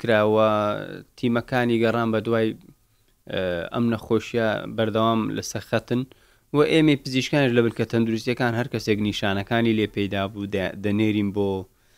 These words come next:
سەنتەری کۆ-، تەشەنەکردن و بڵاو بوونەوەی ئەم پەتایانە، هەتا وەکو زوو ڕێگری لێ بکرێت، زوو دەست نیشان بکرێت، زوو جیا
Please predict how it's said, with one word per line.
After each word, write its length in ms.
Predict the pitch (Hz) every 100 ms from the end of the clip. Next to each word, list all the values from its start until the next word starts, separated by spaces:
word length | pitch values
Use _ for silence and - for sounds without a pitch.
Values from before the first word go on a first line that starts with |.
| _ _ -
سەنتەری 440 | 104 98 107 104 -
کۆ-، 160 | - - -
تەشەنەکردن 840 | 107 - 98 95 - 101 98 101 101
و 40 | 101 101 110 113 101
بڵاو 260 | 101 98 98 - 98
بوونەوەی 480 | 104 98 98 104 104 -
ئەم 120 | 107 -
پەتایانە، 520 | 98 104 95 92 104 104
هەتا 160 | 113 107
وەکو 200 | 101 - 110
زوو 200 | 120 143 120
ڕێگری 300 | 107 104 101
لێ 80 | 104
بکرێت، 260 | 107 - 104
زوو 140 | 110 135
دەست 140 | 120 113
نیشان 260 | 104 117 104
بکرێت، 260 | 101 110 110
زوو 160 | 127 123
جیا 160 | 120